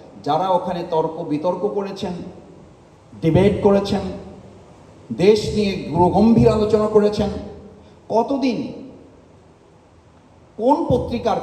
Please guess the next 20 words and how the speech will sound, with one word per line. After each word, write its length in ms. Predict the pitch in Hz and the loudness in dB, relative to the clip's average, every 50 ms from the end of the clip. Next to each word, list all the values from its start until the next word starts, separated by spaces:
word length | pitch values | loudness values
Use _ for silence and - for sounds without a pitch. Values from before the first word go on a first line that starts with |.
| - - | -4 -4
কোন 260 | 233 254 277 302 277 | 0 0 2 2 2
হেডলাইনে 600 | 233 220 220 208 - 196 202 190 185 180 175 165 | 2 0 0 0 -2 -4 -6 -6 -6 -4 -4 -4
লাল 560 | 156 147 147 151 165 180 208 226 233 240 240 233 | -4 -4 -2 -2 0 0 2 2 2 0 -2 -4
কালার 480 | - 208 202 202 202 196 190 202 196 196 | -6 -6 -4 -2 -2 -2 -4 -6 -8 -10
দিয়ে 140 | 190 185 185 | -8 -8 -6
আপনার 360 | 165 156 - - 160 190 190 | -6 -8 -8 -12 -12 -12 -12
সামনে 380 | 190 - - 190 185 185 180 175 - | -12 -10 -10 -10 -8 -8 -8 -8 -6
চোখে 220 | - 165 - 196 180 - | -6 -6 -6 -6 -4 -2
পড়েছে, 680 | 170 165 165 151 - - 160 143 123 - - - - - - - - - - - - | 0 2 2 2 0 -2 -4 -4 -4 -6 -8 -12 -14 -16 -18 -20 -20 -20 -20 -16 -8
কোনো 340 | 190 190 214 233 254 269 262 | -4 -2 2 4 6 4 4
কথা 280 | 262 262 - - 240 | 4 4 2 2 2
শুনতে 380 | 226 - - 214 214 - 226 208 | -2 -2 -2 -4 -2 -2 -2 -2
চায় 220 | 208 - 185 180 | -2 -2 -4 -6
না। 80 | 170 156 147 151 | -6 -8 -8 -6
আগে 260 | 151 165 175 185 185 | -6 -6 -6 -6 -8
শিক্ষা 520 | 175 - - - 208 - - - - 202 175 | -10 -10 -10 -10 -12 -12 -12 -10 -8 -8 -6
সংস্কার 560 | - - 165 156 160 208 175 - - 170 151 143 | -6 -6 -6 -4 -4 -6 -8 -6 -6 -6 -6 -4
করতে 280 | - 151 - - - 156 | -6 -6 -6 -6 -6 -6
হবে, 240 | 147 131 - 131 131 - | -4 -4 -4 -4 -6 -6
কারণ 480 | - 139 139 143 175 220 254 302 330 - | -4 -2 2 4 6 6 6 4 2 -2